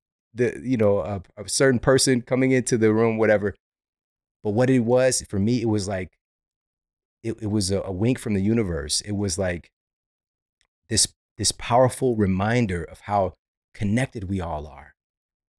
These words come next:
because the timing of it was so remarkable. We're talking about a one in, uh, probably hundred billion chance that something like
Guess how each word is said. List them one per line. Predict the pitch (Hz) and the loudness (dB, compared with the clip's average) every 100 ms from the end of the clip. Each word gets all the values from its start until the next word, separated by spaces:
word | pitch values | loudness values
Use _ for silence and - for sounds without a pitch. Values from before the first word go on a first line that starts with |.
| _ _ | _ _
because | 98 120 101 | -8 -6 -6
the | 107 - | -8 -4
timing | - - 147 139 120 92 - _ _ _ _ _ - | -4 -4 -4 0 0 -2 -12 _ _ _ _ _ -6
of | 113 127 | -4 -2
it | 135 - _ _ _ _ | -6 -12 _ _ _ _
was | 101 | -2
so | - - 151 | 0 2 4
remarkable. | 156 117 90 85 82 | 4 2 0 -4 -10
We're | 113 | -10
talking | - - 135 98 | -8 -10 -8 -8
about | 87 82 82 _ | -4 -4 -4 _
a | |
one | 82 85 110 113 | -14 -2 0 2
in, | 98 87 - _ _ _ _ | 0 -2 -8 _ _ _ _
uh, | 90 87 73 _ | -8 -8 -10 _
probably | 123 104 98 104 98 82 _ _ | 0 2 2 0 0 -2 _ _
hundred | 127 120 98 | -6 -4 -2
billion | 107 101 95 | -2 -2 -4
chance | - 82 76 | -6 -8 -8
that | - | -8
something | - - 107 117 | -8 -6 -6 -6
like | 98 92 | -8 -8